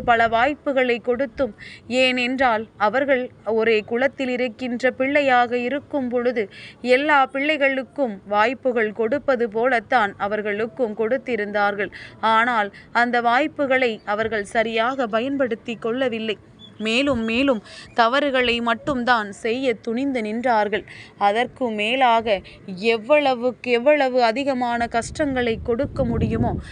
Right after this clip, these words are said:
அவ்வளவுக்கு அவ்வளவு அதிகமாக கஷ்டங்களை உனக்கு கொடுத்து கொண்டிருந்தார்கள்.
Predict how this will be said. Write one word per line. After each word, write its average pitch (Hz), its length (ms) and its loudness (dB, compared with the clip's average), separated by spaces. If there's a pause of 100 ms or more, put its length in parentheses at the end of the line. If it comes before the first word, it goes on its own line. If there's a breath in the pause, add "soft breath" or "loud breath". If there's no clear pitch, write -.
(100)
அவ்வளவுக்கு 208 720 0
அவ்வளவு 240 400 2
அதிகமாக 226 720 0
கஷ்டங்களை 233 760 -2
உனக்கு 202 480 -6
கொடுத்து 214 400 -2
கொண்டிருந்தார்கள். 208 840 -2